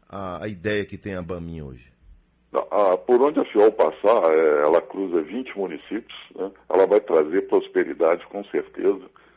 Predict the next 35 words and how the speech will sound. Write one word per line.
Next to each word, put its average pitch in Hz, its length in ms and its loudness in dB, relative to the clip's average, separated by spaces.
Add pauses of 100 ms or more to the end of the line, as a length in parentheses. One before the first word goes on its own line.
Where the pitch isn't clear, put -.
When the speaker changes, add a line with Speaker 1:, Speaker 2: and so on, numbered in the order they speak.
(140)
Speaker 2:
Além 95 400 -2
da 95 180 6
geração 80 800 -2 (100)
de 78 520 -14
empregos 87 480 -8
durante 82 400 -8
a 80 40 -12
construção, 87 760 -4 (840)
que - 140 -14
devem 90 340 -2
chegar 82 320 -2
a 80 120 -8
cerca 82 300 -8
de - 80 -20 (100)
cinquenta 92 380 -8
e 82 160 -8
cinco 90 240 -14
mil 80 240 -8
de 82 100 -14
empregos 82 400 -14
diretos 85 540 -2
e 82 60 -12
indiretos, 80 680 -4 (580)
a 82 300 0
grande 101 500 2
alavanca 90 560 2
de 82 120 -10
crescimento 90 680 -6
vai 95 180 4 (140)
ser 98 300 2 (160)
na 95 160 -2
geração 101 520 2
de 92 140 -10
novas 95 340 2
oportunidades 90 920 -2